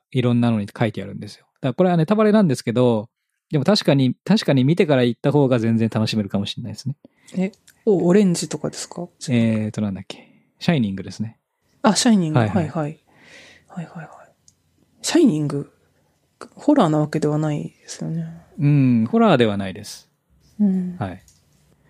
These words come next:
Speaker 1: まあ、良かったですよね。
Speaker 2: うん。
Speaker 1: ええ。
Speaker 2: 最近ちょっとあんまり映画見に行けてないんで気になりますね、なんか。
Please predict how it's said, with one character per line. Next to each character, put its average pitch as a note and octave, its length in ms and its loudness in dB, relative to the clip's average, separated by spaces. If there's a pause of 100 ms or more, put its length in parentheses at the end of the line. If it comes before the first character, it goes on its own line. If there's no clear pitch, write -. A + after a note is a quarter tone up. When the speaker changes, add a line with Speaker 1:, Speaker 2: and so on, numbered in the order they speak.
(500)
Speaker 1:
ま C#3+ 180 2
あ、 B2 40 4
良 C#3 80 6
か C#3+ 120 0
っ - 60 -4
た G#2 120 0
で G2+ 80 -2
す - 140 -6
よ G2 60 -6
ね。 F#2+ 400 -10 (580)
Speaker 2:
う G#3 60 2
ん。 G3+ 300 4
Speaker 1:
え G2 340 -4
え。 - 20 -20 (1500)
Speaker 2:
最 - 200 -4
近 A#3 160 2
ち A#3 100 -2
ょ - 20 -4
っ - 40 -6
と E3+ 100 0
あ - 20 2
ん F3+ 80 4
ま G3 80 4
り G3 200 4
映 F#3+ 100 4
画 G3+ 120 0
見 G#3+ 120 6
に E3+ 120 0
行 D#3+ 60 -8
け D#3+ 80 -4
て E3+ 140 -4
な E3 160 -2
い D#3 40 -4
ん D3+ 60 -4
で D3 220 -8 (140)
気 - 160 -10
に F3+ 60 -4
な E3+ 100 -4
り F3+ 60 -4
ま F3 140 -6
す E3+ 180 -10
ね、 E3 120 -12
な D#3 160 -12
ん E3 280 -14
か。 - 200 -18